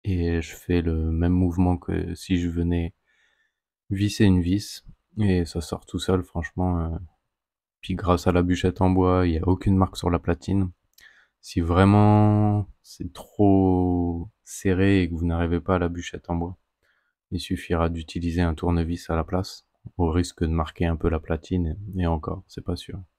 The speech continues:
Et pour le refermer, bah, pareil, à la bûchette en bois, on s'assure que le cadran est bien plaqué et on le repousse à fond.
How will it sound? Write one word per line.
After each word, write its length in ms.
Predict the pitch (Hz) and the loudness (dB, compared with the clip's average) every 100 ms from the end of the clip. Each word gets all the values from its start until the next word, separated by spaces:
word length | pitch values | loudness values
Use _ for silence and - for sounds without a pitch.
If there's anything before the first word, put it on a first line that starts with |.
| _ _ - _ _ | _ _ -20 _ _
Et 80 | 92 | -2
pour 180 | - 85 | 2 2
le 60 | |
refermer, 480 | 80 78 90 82 82 | 2 0 0 0 0
bah, 200 | 80 76 | -2 -6
pareil, 320 | - 80 82 82 | -4 -2 0 0
à 40 | |
la 100 | 82 | -2
bûchette 340 | 82 - 90 | -4 -2 -2
en 80 | 87 | 0
bois, 320 | 82 85 - _ _ _ _ _ _ _ _ - | 0 0 -2 _ _ _ _ _ _ _ _ -2
on 100 | 95 | 0
s'assure 360 | 95 85 92 | 0 -2 -4
que 120 | - 90 | -2 -2
le 40 | |
cadran 400 | - 87 87 92 | 0 0 2 2
est 60 | 87 | 2
bien 180 | 90 | 0
plaqué 420 | 82 87 78 92 92 | 0 -2 -4 -2 0
et 120 | 87 | 0
on 80 | 80 | -2
le 80 | |
repousse 400 | 80 82 - 95 | 0 -2 -2 -4
à 60 | 87 | -4
fond. 240 | - - | -6 -10